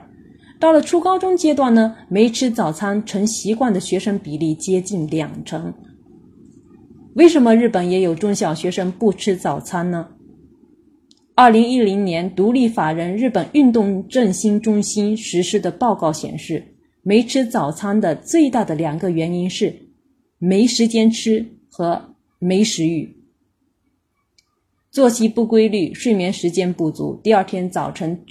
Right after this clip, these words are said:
匆忙起床，就有可能没时间好好吃饭。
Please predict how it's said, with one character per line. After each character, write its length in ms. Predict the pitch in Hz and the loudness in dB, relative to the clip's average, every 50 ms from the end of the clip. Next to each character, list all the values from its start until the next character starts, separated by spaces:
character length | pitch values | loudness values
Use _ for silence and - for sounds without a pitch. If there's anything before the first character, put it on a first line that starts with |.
| - - | -20 -4
匆 120 | - 262 254 | 0 2 2
忙 200 | 247 220 208 214 | 4 4 2 0
起 220 | 214 - - 156 | -4 -6 -10 -10
床， 340 | - - 160 151 160 - - - | -8 -8 -8 -8 -8 -8 -12 -6
就 120 | - 190 | 0 2
有 120 | 180 170 165 | 2 2 0
可 160 | 170 - 160 | -4 -6 -6
能 160 | 151 151 160 | -4 -4 -4
没 160 | 160 151 160 | -4 -4 -4
时 120 | 156 - 165 | -4 -6 -6
间 220 | 156 170 160 170 | -4 -4 -6 -6
好 240 | 170 - - 147 - | -8 -8 -10 -10 -8
好 160 | - 156 160 | -8 -8 -8
吃 160 | - - 160 | -8 -10 -10
饭。 180 | 156 175 156 | -8 -6 -8